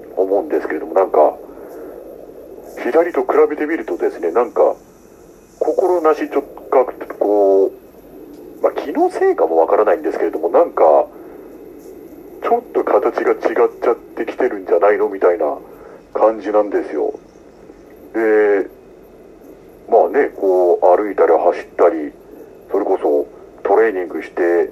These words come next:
る人間でも、あ、こういう風になっちゃうのかななんて、え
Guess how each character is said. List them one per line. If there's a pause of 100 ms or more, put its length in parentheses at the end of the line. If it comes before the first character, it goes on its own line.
(140)
る
人
間
で
も、 (800)
あ、
こ
う
い
う
風
に
な
っ
ち
ゃ
う
の
か
な
な
ん
て、 (240)
え